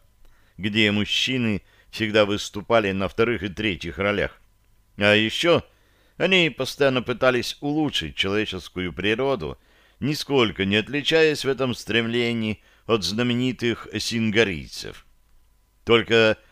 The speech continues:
в отличие от тех, зеленоволосые предпочитали идти по пути Евгеньки, а не генетической инженерии, и не слишком жаловали последних, что, впрочем,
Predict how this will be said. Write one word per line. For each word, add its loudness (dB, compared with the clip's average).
в 0
отличие 0
от -16
тех, -2
зеленоволосые 0
предпочитали -4
идти -6
по -2
пути -8
Евгеньки, -4
а 0
не -2
генетической -2
инженерии, -4
и -2
не 0
слишком 0
жаловали 4
последних, -6
что, -2
впрочем, -4